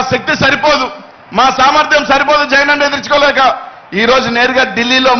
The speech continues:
మూడు రోజుల పాటు కాళ్ళ ఏళ్ళ పడి ఈరోజు బీజేపీని కూడా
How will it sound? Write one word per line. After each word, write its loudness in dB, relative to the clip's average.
మూడు 2
రోజుల 0
పాటు 0
కాళ్ళ 2
ఏళ్ళ 0
పడి 2
ఈరోజు 2
బీజేపీని 0
కూడా 2